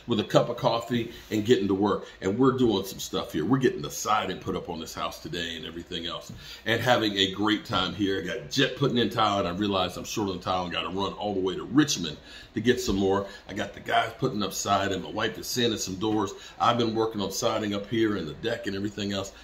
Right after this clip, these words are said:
We're coming together here. But that's not why you're here. You're here because the title. The Dallas Cowboys. Here's, boom, I, I just had an epiphany. Epiphany, I think it's epiphany.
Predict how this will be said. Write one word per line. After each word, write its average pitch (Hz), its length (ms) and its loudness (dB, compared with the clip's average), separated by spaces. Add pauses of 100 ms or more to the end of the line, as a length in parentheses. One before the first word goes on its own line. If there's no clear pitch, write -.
(140)
We're 104 140 2
coming 90 360 -2
together 76 340 -6
here. 73 240 -8 (320)
But 175 140 4
that's 233 280 6
not 185 280 4
why 143 180 2
you're 120 300 4
here. 92 420 6 (360)
You're 180 520 6
here 113 340 6
because 104 680 0 (380)
the 143 80 0
title. - 440 -2 (1300)
The 160 80 6
Dallas 269 480 4
Cowboys. 131 800 -2 (320)
Here's, 320 540 6 (420)
boom, 156 340 8
I, 156 220 4
I 147 80 4
just 180 180 0
had 160 140 0
an 131 100 4
epiphany. - 500 -2 (180)
Epiphany, 135 380 2
I - 80 -6
think 370 180 -4
it's - 80 -2
epiphany. - 460 -2